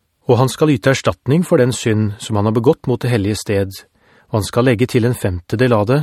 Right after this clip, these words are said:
og han skal gi det til presten, slik at presten kan gjøre soning for ham med skyldofferværen, og slik skal det bli tilgitt ham.» Og hvis en sjel synder,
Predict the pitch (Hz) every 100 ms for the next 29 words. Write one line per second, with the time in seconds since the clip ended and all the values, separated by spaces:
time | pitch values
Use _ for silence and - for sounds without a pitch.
0 | - _ _ 127 113 - 135 101 95 101
1 | 127 104 92 - 123 110 - - - 113
2 | 117 120 110 - 151 123 117 120 - 135
3 | 101 120 - 110 123 151 113 - 131 95
4 | 90 107 98 95 101 110 - _ _ _
5 | _ - - - 147 - - 104 104 107
6 | 101 92 95 98 95 - _ _ _ _
7 | _ _ _ _ _ _ _ _ _ -
8 | 139 139 165 - 127 117 139 175 117 95
9 | 110 98